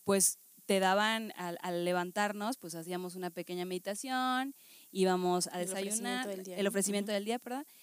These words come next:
Speaker 1: íbamos a desayunar y en eso ya entrábamos lo que era a la, a los puntos claves,
Speaker 2: Ujú,
Speaker 1: ¿no?
Speaker 2: ujú.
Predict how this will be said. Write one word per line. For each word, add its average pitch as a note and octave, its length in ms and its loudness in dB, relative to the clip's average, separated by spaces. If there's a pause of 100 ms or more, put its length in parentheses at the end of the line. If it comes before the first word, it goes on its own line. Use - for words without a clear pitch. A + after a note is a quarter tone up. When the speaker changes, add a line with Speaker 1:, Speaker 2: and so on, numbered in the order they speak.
(240)
Speaker 1:
íbamos G3+ 600 2
a F#3 100 0
desayunar A3+ 760 -4 (240)
y A3+ 180 2
en G#3+ 140 2
eso A3 280 2
ya G3+ 180 0
entrábamos G3 560 -2
lo F#3 120 -2
que F3+ 140 -6
era F3 400 0
a E3 160 -6
la, D#3 280 -4
a D#3+ 180 -10
los D#3 240 -8
puntos F#3+ 440 -4
claves, F3+ 460 -4
Speaker 2:
Ujú, G#3 40 -6
Speaker 1:
¿no? F#3 160 -6 (100)
Speaker 2:
ujú. G3 120 -18